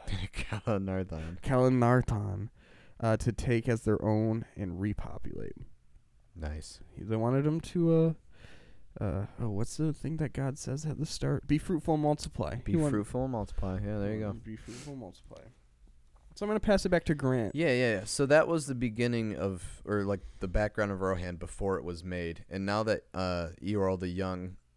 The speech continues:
Speaker 2: um, has taken over Kalinarthon from the Gondorians, um, he moves all of his people, uh, the Eotheod, uh, south into this wide land because their land was beginning to, uh, become overpopulated.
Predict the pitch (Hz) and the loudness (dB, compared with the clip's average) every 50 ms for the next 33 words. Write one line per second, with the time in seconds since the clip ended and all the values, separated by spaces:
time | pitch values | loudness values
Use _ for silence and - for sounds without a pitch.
0 | _ _ 90 90 87 85 85 85 82 78 82 90 90 - - - 92 85 - 95 | _ _ -8 -6 -6 -6 -6 -6 -8 -6 -8 -8 -8 -8 -8 -8 -8 -8 -8 -8
1 | 87 87 87 85 90 92 - - - 92 92 98 101 101 98 98 98 - 104 101 | -8 -8 -6 -6 -8 -8 -8 -6 -6 -4 -4 -4 -4 -4 -4 -6 -6 -6 -6 -6
2 | 101 104 101 - - 92 92 87 85 87 - - - 90 85 87 90 90 87 87 | -6 -6 -8 -8 -8 -8 -8 -8 -8 -10 -14 -14 -12 -10 -8 -6 -6 -6 -6 -4
3 | 87 87 90 92 95 98 98 101 98 - - - - _ _ - - - _ - | -4 -2 -2 -2 -2 -4 -4 -6 -8 -10 -14 -18 -20 _ _ -20 -20 -20 _ -20
4 | - - 90 90 90 87 87 85 - - - 107 104 104 104 101 98 98 90 - | -12 -8 -6 -4 -2 -2 -4 -6 -8 -10 -8 -6 -4 -2 -2 -2 -2 -4 -6 -8
5 | - - 95 95 98 98 92 92 - 98 95 90 - - - - 92 90 - 87 | -6 -2 0 2 2 0 0 -2 -6 -6 -6 -6 -6 -6 -6 -6 -6 -6 -6 -6
6 | 87 87 87 - - - - - - _ - 85 85 85 82 82 80 - 80 - | -6 -6 -6 -8 -10 -16 -20 -20 -18 _ -10 -8 -6 -6 -6 -8 -8 -10 -8 -6
7 | 90 90 85 82 - - 76 76 80 82 80 - - - _ _ _ _ _ - | -4 -4 -4 -6 -8 -10 -10 -8 -8 -8 -10 -10 -14 -18 _ _ _ _ _ -20
8 | - - - - 85 82 82 80 78 78 - - - - - - - - - - | -20 -14 -10 -8 -6 -6 -6 -6 -8 -8 -10 -14 -20 -20 -20 -18 -12 -12 -6 -2
9 | 104 101 95 85 80 - - - - - - - 85 87 85 - - 78 82 82 | 0 2 2 2 0 -2 -8 -12 -14 -14 -6 -2 -2 -2 0 -2 -2 -4 -2 -4
10 | 82 - - - - - - - - 82 85 87 90 90 87 85 78 76 82 87 | -6 -6 -10 -12 -14 -14 -14 -12 -8 -6 -4 -2 0 0 -2 -2 -4 -4 -6 -6
11 | 82 78 78 82 80 87 82 - - 87 78 80 - 90 87 87 82 80 78 78 | -6 -6 -6 -8 -8 -8 -8 -6 -6 -6 -6 -2 0 0 0 0 -2 -4 -6 -6
12 | 76 80 71 - - 78 78 80 78 76 76 76 78 - - - - - 78 73 | -8 -10 -10 -10 -10 -8 -8 -8 -8 -8 -10 -10 -12 -12 -14 -18 -18 -14 -12 -10
13 | 73 76 76 - 73 - - 80 73 73 69 - 82 82 - - - - 78 76 | -10 -10 -10 -12 -12 -10 -10 -10 -10 -10 -8 -8 -8 -8 -6 -4 -2 -2 -2 -2
14 | - - 78 71 73 78 76 80 87 - | -4 -8 -10 -10 -10 -10 -8 -8 -8 -8